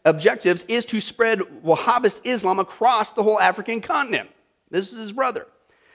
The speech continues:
Sudan's President Omar al-Bashir, uh, supervised the conference, and Bashir is wanted by the International Criminal Court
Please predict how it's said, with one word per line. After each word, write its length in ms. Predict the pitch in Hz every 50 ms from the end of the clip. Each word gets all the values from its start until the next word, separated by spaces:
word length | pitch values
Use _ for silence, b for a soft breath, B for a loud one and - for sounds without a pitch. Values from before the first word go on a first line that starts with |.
| b b b b b
Sudan's 420 | - - 214 208 240 262 247 233
President 440 | - - 262 262 233 214 226 220 214
Omar 400 | - 202 196 202 - 254 254 240
al-Bashir, 720 | - 185 202 208 220 196 180 - - 262 269 254 240 214 190
uh, 100 | 160 165
supervised 560 | 156 - 311 339 349 254 226 208 190 175 160
the 60 | 156
conference, 460 | - - 170 170 - 185 190 190 190
and 180 | - 175 180 180
Bashir 420 | 175 170 - - 262 269 269 254
is 120 | 220 190 175
wanted 420 | 185 233 277 277 247 220 208 196 180
by 140 | 190 202
the 240 | 196 190 202 196 190
International 560 | 185 - 226 247 247 233 226 214 208 - 208
Criminal 440 | 180 - - - 330 349 339 294 240
Court 420 | 175 - - 135 123 135 151 -